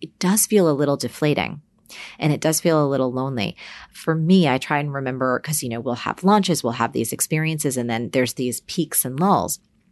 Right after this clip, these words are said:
And I always try to remember, okay, we just had a big push, and I think about it like a sprint, and then I need to rest and recharge.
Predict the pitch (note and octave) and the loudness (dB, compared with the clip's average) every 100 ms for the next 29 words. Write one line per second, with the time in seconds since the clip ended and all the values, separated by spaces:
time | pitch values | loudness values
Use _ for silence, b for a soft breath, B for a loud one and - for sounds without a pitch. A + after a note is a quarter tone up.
0 | _ _ _ _ - D3 C3+ D3+ D#3+ D#3+ | _ _ _ _ -4 0 4 4 4 0
1 | C#3 C3 B2+ A#2+ - E3 B2+ - - B | -2 -4 -2 0 0 0 -2 -4 -6 B
2 | B B2+ A#2+ - A#2 A#2 - D#3 - F3+ | B -6 -4 -2 -4 -2 0 0 0 -2
3 | C3+ - - B B B2+ B2 D3+ D3+ C#3+ | 0 -2 -8 B B -4 -4 -2 -4 0
4 | B2 C3 - A2 B2 - - - C#3 G#3 | 0 -2 -4 -6 -2 0 0 0 0 2
5 | - - b b b C#3 C3 C3 C3 B2 | -2 -10 b b b -6 -4 -2 -2 -2
6 | A#2 C3 B2 A#2 - B2 A#2+ A#2 - - | -4 -4 -2 0 -2 -4 -6 -6 -6 -4
7 | - - - | -4 -4 -8